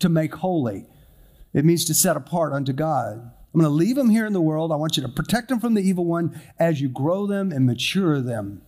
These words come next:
What have you received from the world unintentionally? You've heard the phrase, "If you lie down with dogs, you're gonna get up with fleas." All right?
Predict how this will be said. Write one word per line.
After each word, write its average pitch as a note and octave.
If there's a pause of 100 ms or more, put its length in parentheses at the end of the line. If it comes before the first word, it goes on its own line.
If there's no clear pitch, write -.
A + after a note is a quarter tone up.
(1080)
What G3
have C4+
you C4+
received G#3+
from F3+
the E3
world D#3+
unintentionally? D3
You've C3
heard E3+
the D3+
phrase, E3 (600)
"If E3+
you F3
lie E3+
down E3+
with D#3
dogs, D#3
you're D3+
gonna D3
get C#3+
up C#3
with C3
fleas." A2+ (1080)
All D3+
right? G#3